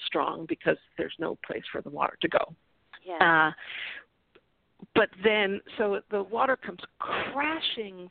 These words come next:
Speaker 1: through these highlands, and then right where the highlands end,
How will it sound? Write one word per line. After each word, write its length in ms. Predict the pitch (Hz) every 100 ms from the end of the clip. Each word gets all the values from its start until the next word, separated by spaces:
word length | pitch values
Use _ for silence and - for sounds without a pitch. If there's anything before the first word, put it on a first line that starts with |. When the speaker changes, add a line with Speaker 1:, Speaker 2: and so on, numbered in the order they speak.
| -
Speaker 1:
through 300 | 226 240 226
these 220 | 185 175 -
highlands, 640 | - 208 202 - - - _ - - - - - _
and 160 | 185 185
then 180 | 175 196
right 260 | 269 - -
where 180 | 202
the 120 | 180 180
highlands 600 | - 202 190 175 175 - _ _ _ _
end, 540 | 214 - - - 113